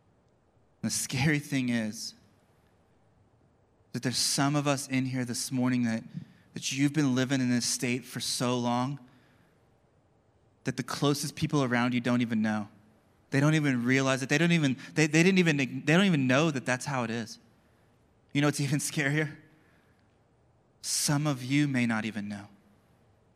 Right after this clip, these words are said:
What happens when we stay in this state too long is that intentionally or unintentionally, we begin to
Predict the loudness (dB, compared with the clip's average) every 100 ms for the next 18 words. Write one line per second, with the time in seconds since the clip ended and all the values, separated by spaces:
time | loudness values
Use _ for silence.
0 | _ _ _ _ _ _ _ _ _ _
1 | _ _ -4 0 4 2 2 -2 0 -2
2 | -2 2 2 4 2 0 2 2 2 2
3 | 2 4 4 4 2 -6 -18 -20 -20 _
4 | _ _ _ _ _ _ _ _ _ _
5 | _ _ _ _ _ _ 0 0 0 -8
6 | -2 0 4 4 4 0 4 6 6 6
7 | 2 2 -2 -2 -2 -2 0 0 -2 -2
8 | 0 2 0 2 2 4 2 -2